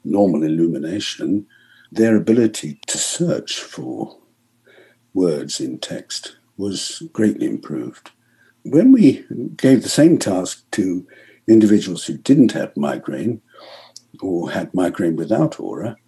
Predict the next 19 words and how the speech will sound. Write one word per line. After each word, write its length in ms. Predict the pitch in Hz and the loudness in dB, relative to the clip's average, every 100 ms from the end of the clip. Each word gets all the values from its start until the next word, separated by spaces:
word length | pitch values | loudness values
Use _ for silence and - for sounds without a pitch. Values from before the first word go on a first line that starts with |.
| - | 0
no 260 | 113 120 | 4 6
such 640 | 110 - - - - - - | 4 0 -4 -6 -6 -10 -12
choice 460 | - 90 85 - | -6 -2 -2 -4
of 120 | - - | -8 -12
strong 680 | - - - - 95 82 | -14 -12 -10 -4 -4 -4
colours. 440 | 78 90 80 73 - | -8 -8 -6 -8 -6
They, 180 | 76 - - - - - _ _ _ - | -8 -8 -20 -20 -20 -20 _ _ _ -12
everybody 540 | 80 82 87 85 85 | -6 -4 -2 -2 -4
chose 480 | - 92 87 85 - | -6 -4 -4 -4 -6
the 100 | 87 | -10
colours 460 | - 104 95 92 - | -10 -8 -6 -8 -8
they 120 | 98 | -6
would 200 | 104 104 | -4 4
normally 400 | 110 110 107 107 | 6 8 8 6
experience 720 | - - - 113 113 90 - | 4 -6 0 2 2 0 -2
in 280 | 110 107 - _ - | -2 -2 -10 _ -2
everyday 380 | 104 107 104 | 2 4 4
life. 340 | 113 135 - - | 6 4 2 -4
So 420 | - 73 69 - | -10 -10 -10 -12